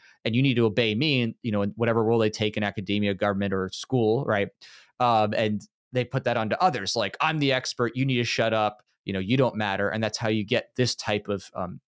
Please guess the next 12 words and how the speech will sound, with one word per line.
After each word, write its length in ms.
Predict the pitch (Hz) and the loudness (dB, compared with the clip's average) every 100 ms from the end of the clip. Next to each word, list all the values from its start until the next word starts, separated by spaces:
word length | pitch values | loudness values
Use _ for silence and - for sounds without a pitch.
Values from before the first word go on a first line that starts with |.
| _ | _
really 260 | 110 139 117 | 0 2 2
disconnected 760 | 120 - - 120 113 113 107 - | 0 -2 -4 -4 -2 -2 -2 -2
elitist, 580 | 101 113 104 110 101 107 - _ | -4 -4 -4 -4 -4 -4 -14 _
elitist, 560 | 123 143 139 113 - - | 0 0 0 -4 -4 -6
uh, 80 | 104 | -8
class, 520 | - 127 117 90 - | -4 0 0 -2 -6
you 80 | 107 | -4
know, 100 | 98 | -4
the, 140 | 98 | -4
the 120 | 95 | -6
technocratic 680 | 101 123 - 98 - 120 101 | -6 -6 -6 -6 -2 0 -2
class 420 | - 92 90 - | -4 -4 -4 -8